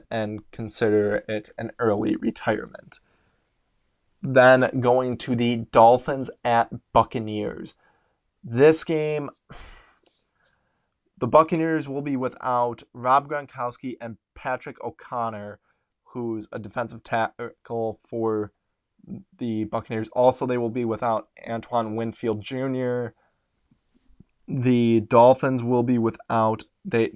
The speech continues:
they don't have anyone who's out yet. Devontae Parker is questionable. I'm taking the Buccaneers here.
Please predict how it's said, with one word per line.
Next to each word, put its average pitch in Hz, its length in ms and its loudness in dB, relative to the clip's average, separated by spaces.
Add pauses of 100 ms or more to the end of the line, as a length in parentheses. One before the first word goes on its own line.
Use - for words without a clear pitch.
(300)
they 120 80 -4
don't 113 160 0
have 113 160 0
anyone 117 320 -2
who's 117 260 -6
out 117 280 0
yet. 123 220 0 (960)
Devontae 127 480 0
Parker 127 440 -4
is 117 200 -8
questionable. 135 1080 -2 (1700)
I'm 127 140 -2
taking 127 300 0
the 117 80 -4
Buccaneers 110 640 -6
here. - 300 -14